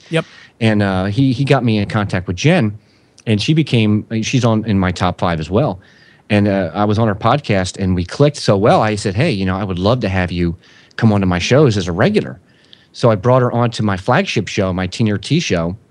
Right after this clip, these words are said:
Speaker 2: which is just a, you know, we just kinda throw all, that's kinda like my show where I take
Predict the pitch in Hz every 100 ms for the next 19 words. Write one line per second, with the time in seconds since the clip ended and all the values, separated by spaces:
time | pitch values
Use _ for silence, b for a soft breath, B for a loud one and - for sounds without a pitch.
0 | - 113 113 92 107 98 101 87 87 85
1 | 110 92 90 90 95 - 110 92 - 101
2 | 98 98 98 92 B B B - 180 -
3 | - 175 143 127 120 - 127 117 107 101
4 | - 104 101